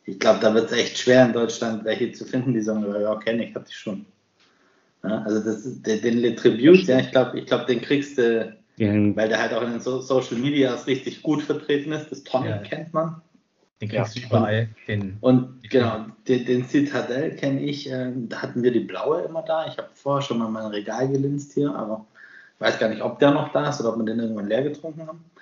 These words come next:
Speaker 4: Und der
Speaker 1: Äh,
Speaker 4: normale Citadel,
Speaker 1: der blaue,
Speaker 4: oder?
Speaker 1: ja, die blaue Flasche. Machen wir jetzt nicht fertig,
Speaker 4: Ja.
Speaker 1: die ist blau.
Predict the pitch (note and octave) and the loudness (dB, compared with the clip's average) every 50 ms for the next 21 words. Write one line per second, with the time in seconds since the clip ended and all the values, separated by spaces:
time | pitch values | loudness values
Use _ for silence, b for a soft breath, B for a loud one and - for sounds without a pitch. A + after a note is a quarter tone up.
0 | b b b b b b - - G#2+ F2+ - - G#2+ G#2+ G#2+ G#2 G#2 G#2 G#2 G#2 | b b b b b b -10 -10 -10 -4 2 6 8 8 8 8 6 4 2 2
1 | G2+ G#2 G2+ G2+ G#2 G#2+ B2+ C#3 C3 - - - - G#2 G2+ A#2+ G#2+ G#2 A#2+ A2 | 2 2 4 4 4 4 4 2 0 -4 -6 -2 2 4 4 4 4 4 4 4
2 | A2 A2+ A#2 A2+ A2 G#2+ - A2+ A2+ G#2+ G#2 G#2 A2+ A#2 A#2 A#2 A2+ - _ _ | 4 4 2 0 -2 -4 -6 -4 -4 -4 -4 -6 -6 -8 -8 -8 -12 -16 _ _
3 | _ _ _ A2+ A2 A2+ A2+ A2 A2 G#2+ G#2 - - G#2+ G#2 - - A2+ - - | _ _ _ -10 -6 -4 -2 -2 0 -2 -4 -6 -10 -12 -12 -12 -14 -16 -18 -20
4 | _ _ _ _ _ _ _ _ _ _ _ _ _ _ _ _ _ _ _ _ | _ _ _ _ _ _ _ _ _ _ _ _ _ _ _ _ _ _ _ _
5 | _ _ - - _ _ _ _ _ _ _ _ _ _ _ _ _ _ _ _ | _ _ -20 -20 _ _ _ _ _ _ _ _ _ _ _ _ _ _ _ _
6 | _ _ _ _ _ _ G2 F#2+ G2+ A#2 A2 G2 - G#2+ G2 - C3 C3 C3+ B2+ | _ _ _ _ _ _ -12 -10 -8 -6 -6 -6 -6 -8 -2 0 4 6 8 8
7 | B2+ A2+ A2+ A#2+ B2 - - - A2 G#2+ G2 G2 F#2+ G2 - - | 8 6 4 0 -2 -4 -4 -4 -2 -2 0 -2 -4 -6 -10 -16